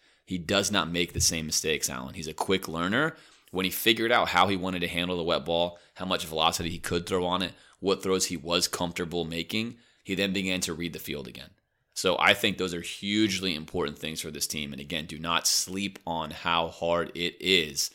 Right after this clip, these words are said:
to throw a wet ball. It is almost an entirely different game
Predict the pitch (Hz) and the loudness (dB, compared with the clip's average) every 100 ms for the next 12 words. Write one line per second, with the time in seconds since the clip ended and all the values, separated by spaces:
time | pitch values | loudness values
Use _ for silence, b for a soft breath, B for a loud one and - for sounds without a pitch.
0 | b b b - 80 - 92 87 82 76 | b b b -12 -10 -2 0 2 0 -2
1 | 85 76 90 76 64 - 92 92 95 113 | -4 -4 -4 -6 -6 -6 -2 -2 0 0
2 | 110 87 82 - - 101 104 104 98 92 | 0 -4 -6 -8 4 6 6 2 0 -4
3 | 90 98 101 | -2 0 0